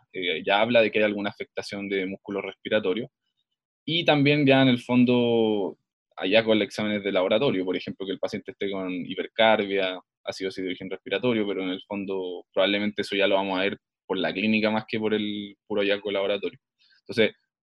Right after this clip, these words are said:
en el fondo, ir a buscar afectación de la musculatura vulvar, ir a ver si el paciente, eh, no tiene cefaloparesia, tiene una tos efectiva, logra movilización de hombro, o en el fondo el paciente no se ve ya francamente hipoventilante.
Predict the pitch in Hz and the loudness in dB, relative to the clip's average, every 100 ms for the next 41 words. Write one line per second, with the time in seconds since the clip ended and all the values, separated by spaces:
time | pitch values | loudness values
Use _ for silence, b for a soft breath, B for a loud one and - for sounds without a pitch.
0 | - 98 117 120 120 117 120 113 98 - | -10 -4 2 4 4 2 4 4 4 2
1 | 127 127 127 - 127 127 120 117 107 101 | 2 2 -2 -4 -2 0 2 2 0 -4
2 | - 104 101 104 107 123 147 139 - _ | -4 -4 -2 -2 -2 4 6 6 2 _
3 | 104 98 104 - - - - 101 - 101 | -2 0 0 -4 -8 -8 -6 -8 -4 -2
4 | 95 92 87 _ _ _ _ 92 90 87 | -2 -4 -8 _ _ _ _ -8 -6 -4
5 | 98 101 95 95 90 87 92 131 131 120 | -4 -4 -6 -8 -8 -4 0 2 2 0
6 | 110 110 _ _ _ _ 107 101 95 92 | -2 -4 _ _ _ _ -6 -4 -4 -6
7 | 90 95 92 - - - 131 117 110 110 | -6 -4 -4 -4 -10 0 4 4 2 -2
8 | - 107 107 104 98 95 98 - 98 95 | -6 -2 2 2 0 -4 -8 -12 -8 -6
9 | 92 95 92 107 101 104 117 110 110 107 | -6 -8 -8 -4 0 2 2 2 2 0
10 | 107 _ _ - _ _ - 110 110 101 | -4 _ _ -20 _ _ -4 0 0 0
11 | 113 110 104 95 - 104 107 104 104 107 | -2 0 0 -4 -6 -6 -4 -2 -2 2
12 | 104 98 98 90 80 104 104 101 95 98 | 2 4 2 0 -4 -6 -4 -4 -4 -4
13 | 95 98 110 127 85 | -4 -4 -2 -2 -2